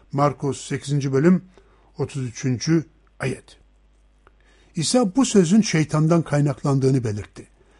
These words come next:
Şeytan her zaman İsa'nın çarmıhtaki ölümünü inkar eder. Şeytan çarmıhın değerini ve önemini inkar etmektedir. İsa çarmıh üzerinde ölemez ya da ölmedi der. Bu yanlış bildiriyi günümüzde bile duyarız, değil mi?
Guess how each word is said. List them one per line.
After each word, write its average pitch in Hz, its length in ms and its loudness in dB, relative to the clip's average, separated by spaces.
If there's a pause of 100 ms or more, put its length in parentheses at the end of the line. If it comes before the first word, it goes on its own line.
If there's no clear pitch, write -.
(120)
Şeytan 180 540 2
her 240 280 2
zaman 180 320 2
İsa'nın 180 440 2
çarmıhtaki 170 680 0
ölümünü 170 360 6
inkar 202 300 4
eder. 127 300 0 (320)
Şeytan 185 460 4
çarmıhın 185 560 4
değerini 185 400 6
ve 202 100 4
önemini 185 380 8
inkar 180 300 4
etmektedir. 190 680 2 (280)
İsa 185 260 2
çarmıh 190 440 8
üzerinde 202 340 6
ölemez 196 440 6
ya 180 100 2
da 190 100 2
ölmedi 190 500 4
der. - 240 -18 (440)
Bu 160 100 0
yanlış 156 560 4
bildiriyi 156 560 2
günümüzde 147 500 0
bile 175 340 4 (320)
duyarız, 123 460 -2
değil 170 180 0
mi? 120 160 -8